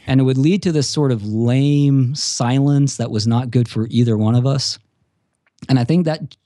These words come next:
kind of describes what happens to a relationship in general whenever you're trying to start it. It becomes this thing in the background that's an anchor, but not much else. Uh,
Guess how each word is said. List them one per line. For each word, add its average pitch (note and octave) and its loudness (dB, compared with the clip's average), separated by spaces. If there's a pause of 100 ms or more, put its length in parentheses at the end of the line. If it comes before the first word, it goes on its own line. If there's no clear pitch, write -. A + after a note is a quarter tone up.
kind D3 -2
of C3+ 0
describes A#2+ -2
what A#2+ -6
happens A#2+ 0
to A#2+ -2
a A2 0
relationship A2 0
in G#2 0
general A#2+ 2
whenever G#2 0
you're G2+ 0
trying G2 -2
to G#2 -4
start A#2 0
it. G2 -4
It G2+ -4
becomes A2 0 (800)
this - 0
thing C#3+ 2
in B2 2
the A2 -2
background B2 -2
that's G#2 -6
an G#2 -4 (100)
anchor, C#3+ 2
but A2+ -2
not A2+ 0
much G#2+ -2
else. G2+ -6 (680)
Uh, G#2 0